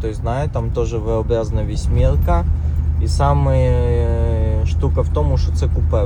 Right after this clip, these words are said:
Дуже багато, майже всі були в кабріолетах, а в купе було випущено тільки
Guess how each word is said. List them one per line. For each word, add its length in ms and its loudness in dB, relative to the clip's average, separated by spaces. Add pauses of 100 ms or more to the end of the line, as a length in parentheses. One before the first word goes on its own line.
(140)
Дуже 180 2
багато, 760 0 (120)
майже 300 -2
всі 260 -2
були 260 -2
в 140 -2
кабріолетах, 640 0 (480)
а 60 -2
в 80 -2
купе 320 0
було 300 -2
випущено 640 -2
тільки 440 -2